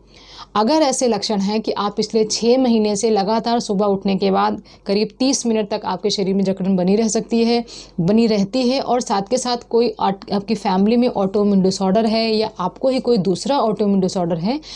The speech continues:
तो ये हो सकता है कि आपको rheumatoid arthritis है। तो rheumatoid arthritis छोटे जॉइंट्स का अफेक्ट करता है, कम एज के लोगों को होता है और मॉर्निंग स्टिफनेस इसमें ज़्यादा होती है।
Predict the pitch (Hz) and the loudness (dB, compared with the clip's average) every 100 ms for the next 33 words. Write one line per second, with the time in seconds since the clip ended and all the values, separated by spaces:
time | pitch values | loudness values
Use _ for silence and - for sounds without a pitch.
0 | - - - 220 214 214 240 285 247 - | -16 -12 -2 2 2 2 0 0 -2 -4
1 | 196 196 226 - 175 180 202 247 208 190 | -4 -4 -4 -4 -6 -6 -2 0 2 2
2 | 180 180 185 - 170 - 170 170 214 156 | 0 0 -4 -4 -6 -6 -6 -4 -6 -8
3 | 160 _ - - - - - - - - | -14 _ -20 -20 -20 -20 -20 -16 -16 -6
4 | 262 202 226 254 262 269 262 233 247 240 | 0 2 2 2 2 2 0 0 -2 -2
5 | 285 - - 196 175 202 233 226 - 240 | -2 -6 -4 -2 0 0 0 0 -2 -2
6 | 240 247 214 247 240 240 233 240 _ - | -2 -2 -2 0 0 0 -2 -6 _ -4
7 | 233 240 220 240 - 240 220 226 220 226 | 0 2 2 2 0 0 2 0 -2 -2
8 | 233 233 226 233 - 226 240 190 196 208 | 0 -2 -2 -4 -2 0 2 2 2 2
9 | 240 247 - 208 208 214 202 196 233 190 | 2 2 0 -2 0 -2 -2 0 0 0
10 | 170 170 185 180 165 170 170 175 | 0 0 2 2 0 -2 -2 -6